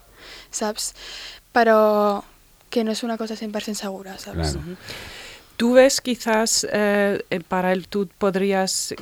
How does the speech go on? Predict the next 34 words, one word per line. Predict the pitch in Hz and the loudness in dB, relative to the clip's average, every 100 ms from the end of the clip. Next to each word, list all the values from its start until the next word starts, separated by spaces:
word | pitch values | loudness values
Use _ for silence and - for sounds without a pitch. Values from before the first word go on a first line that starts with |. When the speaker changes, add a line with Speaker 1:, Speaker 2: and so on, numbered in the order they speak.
| - | -10
Speaker 3:
imaginarte | - 180 160 180 175 175 185 | -4 -4 -2 -2 -2 -4 -6
que | 170 | -6
eso | 170 185 | -6 -8
podría | - 180 175 175 | -6 -4 -4 -4
convertirse | 175 175 165 165 180 160 170 | -4 -4 -6 -6 -6 -6 -4
en | |
algo | 160 165 170 | -4 -4 -6
peligroso | 170 165 156 165 170 - 240 | -6 -6 -4 -6 -6 -4 -6
también, | 247 185 175 175 208 202 | -4 -4 -4 -4 -4 -6
el, | 170 170 165 | -6 -6 -6
eh, | 160 156 151 - | -6 -8 -8 -10
el, | 160 | -10
la | 156 151 | -10 -8
inteligencia | 160 175 156 - 160 160 151 | -8 -6 -8 -8 -8 -8 -10
artificial? | - 160 160 - 160 151 220 - _ | -10 -12 -12 -8 -8 -6 -8 -12 _
Speaker 1:
Sí, | - - - 240 214 | -4 -2 0 0 2
de | 208 | -2
hecho | 208 - | -2 -2
yo | 240 208 | -2 -2
creo | 226 | -6
que | 247 | -4
ya | 226 196 | -4 -4
lo | 196 | -6
es. | 190 202 - | -8 -10 -10
Depende | 233 160 214 214 | -6 -4 -2 -2
Speaker 3:
Ujú. | |
Speaker 1:
de | |
cómo | 220 214 202 | -2 -4 -4
lo | 196 190 | -6 -8
uses | 202 208 190 - - _ _ | -8 -8 -6 -8 -8 _ _
y | 156 151 160 | -10 -6 -4
Speaker 3:
Ujú. | 180 | -4
Speaker 1:
qué | 214 | -4
preguntas. | 208 214 202 208 208 202 202 202 214 - - - | -4 -6 -6 -6 -6 -8 -10 -10 -12 -10 -10 -12